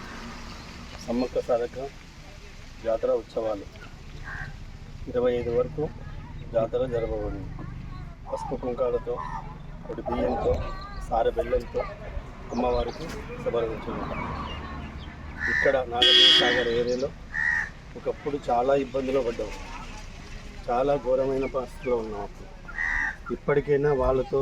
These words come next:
వీళ్ళతోనే చాలా ఎఫెక్ట్లో ఉన్నాం. అన్నిటికీ ఈరోజు అమ్మవారు ఆమెకి ఆమె తెప్పించుకుంటారని చెప్పి ఆమె బాటలో నడుస్తూ మా భక్తుల కోసం ఇక్కడ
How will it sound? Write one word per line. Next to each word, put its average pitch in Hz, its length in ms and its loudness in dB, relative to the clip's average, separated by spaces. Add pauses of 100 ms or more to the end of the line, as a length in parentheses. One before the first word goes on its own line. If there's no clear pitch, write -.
(100)
వీళ్ళతోనే 127 440 2 (480)
చాలా 131 260 8 (140)
ఎఫెక్ట్లో 131 480 0
ఉన్నాం. - 200 4 (760)
అన్నిటికీ 156 500 6 (240)
ఈరోజు 143 320 8
అమ్మవారు 143 400 8 (720)
ఆమెకి 147 300 6 (100)
ఆమె 139 240 6
తెప్పించుకుంటారని 123 800 4
చెప్పి 135 220 2 (720)
ఆమె 120 200 4
బాటలో 131 400 4
నడుస్తూ 123 380 2 (560)
మా 127 160 2
భక్తుల 123 420 2
కోసం 131 280 4 (580)
ఇక్కడ 143 240 4